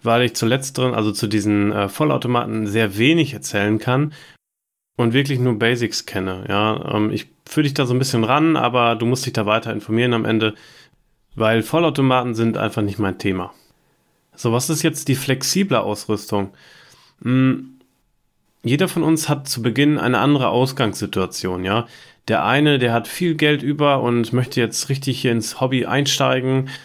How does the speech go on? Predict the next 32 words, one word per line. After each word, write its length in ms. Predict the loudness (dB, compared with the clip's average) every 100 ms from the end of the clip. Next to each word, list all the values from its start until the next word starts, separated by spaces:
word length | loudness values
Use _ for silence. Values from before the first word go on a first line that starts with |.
| -20 _
Andere 340 | 0 2 4 2
wiederum 400 | 2 2 2 2
müssen 220 | 0 0
ja 80 | 0
auf 120 | 0
jeden 240 | 0 0
Cent 280 | 0 0 0
gucken 260 | -2 0 0
oder 260 | 0 0
wollen 260 | 2 4 4
es 160 | 0 2
zumindest, 400 | 2 2 0 0
wollen 160 | 2
jetzt 160 | 0 0
hier 80 | -2
nicht 140 | 0
unnötig 440 | 0 0 -2 -10
Geld 260 | -2 0 2
investieren 720 | 2 0 -2 -6 -2 0 2
oder, 420 | 2 2 0 0 0
ähm, 280 | 0 -2 -6 -20 -6
ja, 160 | 0 2
haben 120 | 0
vielleicht 220 | 0 -2
Familie 580 | 2 4 4 4 4 4
und 120 | 4
müssen 180 | 2 0
es 140 | -2
rechtfertigen, 720 | -2 -4 0 0 2 -2 0 2
wie 100 | 0
auch 80 |
immer. 320 | 2 2 2